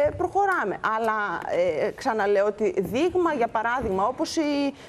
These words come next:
η συμφ-, η Συμφωνία της Μαδρίτης που έγινε μετά την, ε, ε, το, τα Ήμια, ή αντίστοιχες συμφωνίες που υποτίθεται γίνονται και λύνουνε, ε, είναι χαρακτηριστική, για παράδειγμα, η Συμφωνία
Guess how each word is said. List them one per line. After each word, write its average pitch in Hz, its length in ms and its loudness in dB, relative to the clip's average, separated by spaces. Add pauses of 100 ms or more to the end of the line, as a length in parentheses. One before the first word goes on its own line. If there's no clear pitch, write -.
(140)
η 226 100 2
συμφ-, 233 520 0 (160)
η 226 40 2
Συμφωνία 233 440 0
της - 100 -14
Μαδρίτης 269 580 0
που - 120 -2
έγινε 285 260 0
μετά 233 400 0
την, 269 160 -4 (1000)
ε, - 60 0 (540)
ε, 190 60 -2
το, 202 440 2 (340)
τα 294 100 2 (180)
Ήμια, 143 320 0 (260)
ή 208 80 0 (260)
αντίστοιχες 277 560 -2
συμφωνίες 254 640 0
που 254 80 -6
υποτίθεται 254 440 -2
γίνονται 247 360 0
και 226 180 0
λύνουνε, 226 720 2 (260)
ε, 196 120 0 (920)
είναι 262 140 2
χαρακτηριστική, 254 580 -2
για 302 120 0
παράδειγμα, 196 320 -2
η 196 40 -6
Συμφωνία 208 600 0